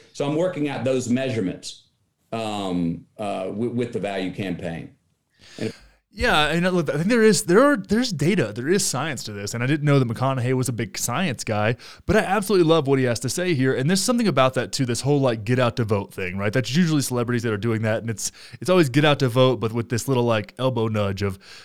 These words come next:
Speaker 2: "Yeah, but for this guy, so those motherfuckers don't get in power again." And I would love to see people out there being like, "Hey, you know what? My views are my views, but get out and vote because I would like the person that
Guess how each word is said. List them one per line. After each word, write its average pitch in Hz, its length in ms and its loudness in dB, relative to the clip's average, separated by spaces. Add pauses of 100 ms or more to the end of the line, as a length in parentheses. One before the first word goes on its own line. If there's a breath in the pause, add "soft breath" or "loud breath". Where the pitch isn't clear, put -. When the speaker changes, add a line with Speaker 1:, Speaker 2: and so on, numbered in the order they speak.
(160 loud breath)
Speaker 2:
"Yeah, 120 220 -2
but 104 180 -10
for 127 100 -2
this 123 220 0
guy, 98 220 -2
so 98 100 -8
those 117 200 2
motherfuckers 95 540 -6
don't 95 160 -4
get 95 180 -6
in 110 120 -8
power 101 300 -2
again." 101 280 -4
And 175 140 -2
I - 20 2
would 226 140 0
love 190 120 4
to 170 80 0
see 156 200 -4
people 139 260 0
out 120 140 2
there 123 120 0
being 120 180 0
like, 123 120 -6
"Hey, 190 240 0
you 147 180 -4
know 208 140 0
what? 208 240 0
My 160 140 2
views 151 200 -2
are 127 40 -2
my 143 160 2
views, 120 260 -2
but 117 240 -8
get 165 100 0
out 202 140 2
and 139 80 -6
vote 127 200 2
because 113 440 -2 (320 loud breath)
I 160 160 2
would 170 160 0
like 120 160 2
the 120 80 -4
person 131 420 -2
that 113 240 -2